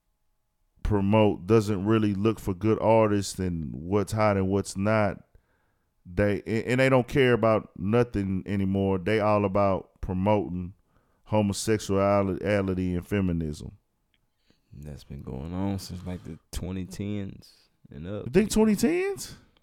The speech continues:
Speaker 2: Maybe, like, nah, 'cause, you know, what, two thousands all the way up to two thousand seven, probably, maybe even eight. Nigga, we was on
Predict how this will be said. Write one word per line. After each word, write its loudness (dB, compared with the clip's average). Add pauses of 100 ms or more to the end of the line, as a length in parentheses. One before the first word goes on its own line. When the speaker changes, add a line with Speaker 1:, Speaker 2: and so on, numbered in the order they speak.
(1160)
Speaker 2:
Maybe, -10
like, -10
nah, -4
'cause, -4
you -2
know, 0 (120)
what, -6
two -8
thousands -2
all 2
the 2
way 4
up -2
to -12
two -10
thousand 0
seven, -2
probably, -2
maybe -4
even 0
eight. 0
Nigga, -8
we -4
was -2
on -2